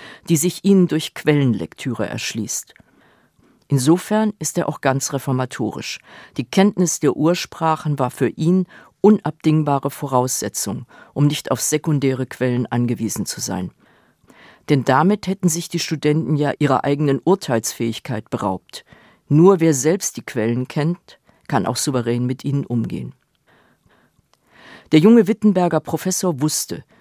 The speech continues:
dass das nicht ohne Griechisch geht, weil alle Naturwissenschaften damals durch griechische Autoren vermittelt wurden. Aber er tritt nicht wie der Besserwisser aus Tübingen auf,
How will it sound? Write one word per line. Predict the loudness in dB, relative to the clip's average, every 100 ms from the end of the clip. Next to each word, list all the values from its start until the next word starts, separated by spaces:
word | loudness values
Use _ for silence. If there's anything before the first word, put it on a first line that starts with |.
| _
dass | -4 -2
das | -2 -4
nicht | -6 -4
ohne | 0 0
Griechisch | -2 -4 -4 -6 -6 -4
geht, | -4 -4 -8 -20 -20 -20 _
weil | 0 2
alle | 2 4
Naturwissenschaften | 2 2 0 0 -2 -6 -6 -6 -6 -6
damals | -2 0 0 -2 -4
durch | -6 -4
griechische | -4 -4 -6 -6
Autoren | -6 -4 -4 -4 -4
vermittelt | -4 -4 -4 -10 -10
wurden. | -10 -10 -12 _ _ _ _ _ _ _ _ _ -20 -20 -20 -10 -4
Aber | -2 0
er | 0
tritt | -2 -4 -2 0
nicht | -2 -2 -12 -6
wie | -2
der | -2
Besserwisser | 0 -2 -2 -4 -4 -6 -6
aus | -8 -8
Tübingen | -8 -6 -4 -4
auf, | -2 -4 -4 -10